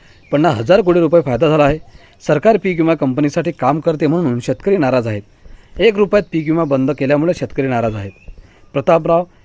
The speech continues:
देशमुख या शेतकऱ्यांनी सांगितले की, "सरकारला शेतकऱ्यांबद्दल कोणतीही आस्था नाही, मंत्री रमी खेळत आहेत,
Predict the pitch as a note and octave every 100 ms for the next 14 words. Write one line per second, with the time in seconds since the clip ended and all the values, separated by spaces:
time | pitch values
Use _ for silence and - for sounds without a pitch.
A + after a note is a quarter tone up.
0 | - B2 C#3+ G3+ G3 F3+ D3 - E3+ D#3+
1 | D3 E3 C3+ B2 D3 C#3 C3 F3 E3+ D#3
2 | C#3 D3+ D3+ C#3+ D#3+ D3 C#3 C3+ D#3+ A#2+
3 | - E3+ D#3 E3 - - - - D3+ D3
4 | E3+ D3 E3+ F3 E3 E3+ D#3+